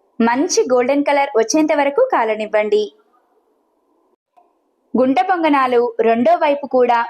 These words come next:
మంచి గోల్డెన్ కలర్ వచ్చేంత వరకు కాలనివ్వండి. రెండు వైపులా మంచి గోల్డెన్ కలర్ రాగానే ప్లేట్లోకి తీసుకోండి. తర్వాత ఇడ్లీని ప్రిపేర్ చేయడం కోసం స్టవ్ వెలిగించి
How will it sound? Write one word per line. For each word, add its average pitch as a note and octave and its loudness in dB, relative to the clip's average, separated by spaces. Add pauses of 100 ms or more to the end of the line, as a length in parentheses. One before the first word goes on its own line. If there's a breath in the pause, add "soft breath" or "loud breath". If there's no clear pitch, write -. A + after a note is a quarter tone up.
(160)
మంచి B3+ 0 (120)
గోల్డెన్ B3 0
కలర్ C4+ 0
వచ్చేంత C#4 0
వరకు C4+ 0 (120)
కాలనివ్వండి. G#3 -2 (460 soft breath)
రెండు A#3+ 2
వైపులా C4 0 (300)
మంచి A3 2 (100)
గోల్డెన్ A#3 -2
కలర్ A#3+ 2
రాగానే G#3 -2 (420 soft breath)
ప్లేట్లోకి C#4+ 0
తీసుకోండి. G#3+ 0 (1600)
తర్వాత E4 0 (400)
ఇడ్లీని C#4+ 2
ప్రిపేర్ C4 0
చేయడం A#3 0 (100)
కోసం G#3+ 0 (180)
స్టవ్ A#3 -2
వెలిగించి C4+ 0